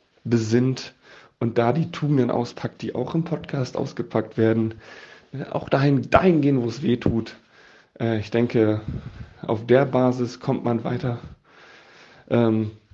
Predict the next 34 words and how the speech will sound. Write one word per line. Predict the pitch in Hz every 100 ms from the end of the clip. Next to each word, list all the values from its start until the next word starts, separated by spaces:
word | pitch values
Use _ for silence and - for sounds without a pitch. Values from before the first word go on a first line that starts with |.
| _ _ _ - _ _ _
als, | - 101 101 - - -
äh, | 107 104 104 107 - - _ _
mit | - -
diesem | 139 120
ständigen | - 127 123 120 113
Auf | - -
und | 117
Ab, | - -
was | 113
wir | 113
leider | 113 107 113
momentan | 110 - 120 113 110 113 107
erleben | 120 120 113 110
dürfen | 117 107 113
und | 113
müssen. | 131 127 123 - - - - - -
Äh, | 113 110
die | 113
feine | - 190 208
Klinge | 180 165 160
natürlich | 139 127 127 117 113
nie | 123
zu | 123 113
vergessen, | 113 110 110 107 113 110 110 - - - - _ -
aber | 117 127 117
wie | 113
gesagt, | 107 110 104 -
auch | 120 123 120 120
gerne | 113 113 117 113
die | 110 110 104
Stollenschuhe | - 113 113 110 110 -
ange-, | - 113 95 - _ - -
angezogen | 135 127 - 127 117 117 113
und | 113 110 107